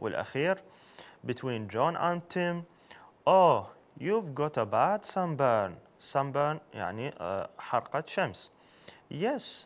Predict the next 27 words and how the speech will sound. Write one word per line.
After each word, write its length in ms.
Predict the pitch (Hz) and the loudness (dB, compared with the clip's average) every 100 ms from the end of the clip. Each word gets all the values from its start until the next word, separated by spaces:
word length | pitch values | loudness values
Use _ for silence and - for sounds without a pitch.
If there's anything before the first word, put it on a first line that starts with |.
| - | -2
I 120 | 110 | -2
have 360 | 98 92 95 - | 0 -4 -4 -6
playing 340 | 127 175 196 151 | 0 0 0 -2
volleyball 680 | 139 147 127 127 135 135 - | 0 0 0 0 0 0 -4
on 260 | 90 101 104 | -4 -4 -2
the 120 | 127 | -2
beach 420 | 170 151 - - - - - | -2 -6 -10 -18 -20 -20 -10
with 240 | 120 117 101 | -4 -4 -2
my 280 | 98 104 | -2 -2
friends 560 | 123 - 175 151 117 - | -4 2 2 2 -4 -6
yesterday, 680 | 104 - - 95 95 90 87 - - - | -6 -6 -10 -8 -6 -8 -8 -18 -20 -6
and 340 | - 196 196 165 | 2 2 2 2
I 140 | 160 | 2
didn't 460 | 151 151 185 180 - | 0 -4 -4 -6 -2
realize 720 | 156 135 127 110 101 101 90 - | 0 2 4 4 2 -2 -4 2
I 160 | 101 | 2
was 240 | 104 104 92 | 2 -4 -4
getting 400 | 117 120 135 123 | -4 -2 -4 -8
burnt. 680 | 98 104 95 87 82 - - _ - - - | -2 2 2 0 -8 -18 -20 _ -20 -20 -4
لم 200 | 156 156 - | 0 0 -2
أدرك 320 | 113 120 - | -6 -6 -6
أنه 340 | 107 101 107 | -8 -8 -8
كنت 260 | - 92 90 | -10 -10 -2
أحترق. 480 | - - 175 147 139 - _ - - - - - - 127 | -2 0 2 2 0 -10 _ -20 -20 -20 -20 -20 -10 0
Does 200 | 180 208 | 2 2
it 160 | 226 - | -4 2
hurt? 540 | 208 214 220 220 | 8 8 8 2